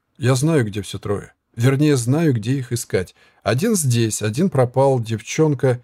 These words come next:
девчонка убежала. Кажется, я даже знаю, кто ей в этом помог. Но нам придется собрать их вместе.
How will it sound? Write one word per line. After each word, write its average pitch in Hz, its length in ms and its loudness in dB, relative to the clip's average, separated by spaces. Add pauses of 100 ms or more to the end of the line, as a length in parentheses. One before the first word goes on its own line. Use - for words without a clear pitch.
(220)
девчонка 120 460 -4
убежала. 107 600 -4 (500)
Кажется, 120 380 0
я 123 100 4
даже 120 280 2
знаю, 120 380 2
кто 117 280 -4
ей 101 280 -6
в 98 100 -8
этом 95 220 -8
помог. 95 480 -12 (400)
Но 123 140 4
нам 160 200 2
придется 139 460 0
собрать 131 460 0
их 117 180 -10
вместе. 120 600 -2